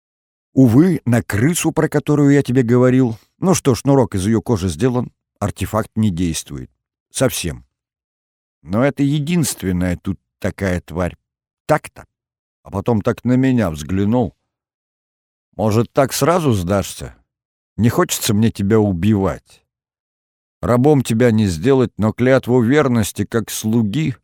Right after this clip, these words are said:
можно взять. Это в свободных городах не возбраняется". Я качаю головой.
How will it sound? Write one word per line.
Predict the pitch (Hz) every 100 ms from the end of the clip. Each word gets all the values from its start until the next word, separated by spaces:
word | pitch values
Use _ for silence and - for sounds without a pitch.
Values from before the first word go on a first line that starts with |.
| _ _
можно | - 117 73 80
взять. | 73 76 - _ _ _ _ _ _ _
Это | 156 -
в | 117
свободных | - 104 104 127 104 107 80
городах | 101 98 92 110 - - _ _
не | 85 110
возбраняется". | 104 92 80 104 104 120 92 - - - _ _ _ _ _ _ _ _ _
Я | 90
качаю | 92 101 - 101 90
головой. | 82 92 101 85 69